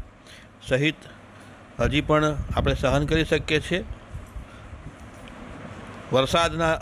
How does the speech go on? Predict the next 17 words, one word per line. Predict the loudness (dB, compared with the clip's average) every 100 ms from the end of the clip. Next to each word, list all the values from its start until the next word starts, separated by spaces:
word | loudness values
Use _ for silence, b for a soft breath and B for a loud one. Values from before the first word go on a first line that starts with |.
| -4
હજુ | -4 -4
કોઈ | -2 -2
વર્તારો | 0 0 2 4 4
જણાતો | 2 0 2
નથી. | 2 0 -2 -4 -12 -18 B B B -20 -20 -20 -18 -16 -6
મે | 0 4 4
મહિનામાં | 4 4 4 4 2
જ્યારે | 4 2 2 -2 -10 -10 -8
ઉનાળાનો | 0 4 4 2 -2 -12 -20 -20 -6
બ-, | -2
બળબડતો | 2 2 4 4 4 0
તાપ | 2 2 2
પડતો | 0 2
હતો, | 0 0
તે | 0 0
વખતે | 2 2 0 -2
પણ | -2 -4